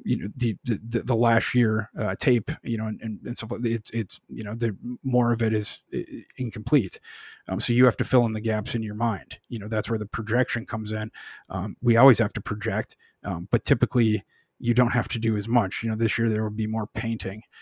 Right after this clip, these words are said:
you know, between those lines of where they're at currently and then, you know, what, what you suppose the projection will be.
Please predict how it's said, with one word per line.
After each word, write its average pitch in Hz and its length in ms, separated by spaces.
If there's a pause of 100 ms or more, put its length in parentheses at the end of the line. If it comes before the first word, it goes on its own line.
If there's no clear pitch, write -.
(240)
you 113 80
know, 107 60
between 117 340
those 104 200
lines 107 400
of 98 320
where 113 240
they're 110 180
at - 140
currently 110 500
and 107 160
then, 101 180 (200)
you 107 120
know, 101 140
what, 113 220 (560)
what 113 160
you 113 80
suppose 113 340
the - 80
projection 113 560
will 107 80
be. 95 240